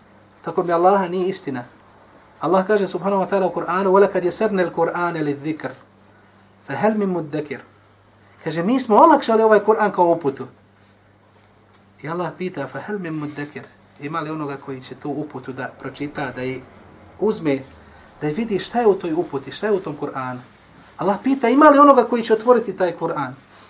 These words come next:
Allah traži onoga da otvori Kur'an i vjerujte, subhanallah, inteligentan čovjek. Ljudi tragaju, da kažemo, za istinom.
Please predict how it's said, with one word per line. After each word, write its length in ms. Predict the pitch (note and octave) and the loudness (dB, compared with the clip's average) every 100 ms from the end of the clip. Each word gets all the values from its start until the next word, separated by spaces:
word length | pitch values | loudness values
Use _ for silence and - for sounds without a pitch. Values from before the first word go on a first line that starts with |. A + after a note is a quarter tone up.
| - - - - - | -20 -16 -16 -16 -2
Allah 340 | F3+ A#3 B3+ - | 6 8 8 8
traži 340 | C#4+ D4+ C#4 | 8 8 8
onoga 220 | C#4 B3 | 8 8
da 100 | A3+ | 6
otvori 300 | A3+ A3+ G3+ F#3 | 4 4 0 2
Kur'an 260 | G3 F3+ | 0 0
i 40 | D#3 | 0
vjerujte, 400 | G3 B3 A3+ F#3+ | 0 0 -2 -4
subhanallah, 600 | E3 D3+ F#3+ F#3+ E3+ D#3+ | -6 -6 -4 -2 -2 -4
inteligentan 680 | D3+ D#3+ D#3 F#3 F3 D#3 D3 | -4 -4 -2 -4 -6 -8 -6
čovjek. 420 | D#3+ C3 B2+ - - - - - - - - - - - - - - - - - - - - - - - - - C#3 D3 - G#3+ - | -4 -4 -6 -10 -20 -20 -20 -20 -20 -20 -20 -20 -20 -20 -20 -20 -20 -20 -20 -20 -16 -16 -16 -18 -20 -20 -8 2 2 2 -6 -10 -8
Ljudi 260 | G#3+ A#3 G3 | -6 -4 0
tragaju, 380 | A3+ F#3+ D#3 C#3+ | 2 2 2 0
da 80 | |
kažemo, 320 | D3 F#3 E3+ C#3+ | -4 -6 -4 -6
za 120 | D3+ | -6
istinom. 440 | E3+ - B2 A#2 | -6 -6 -8 -10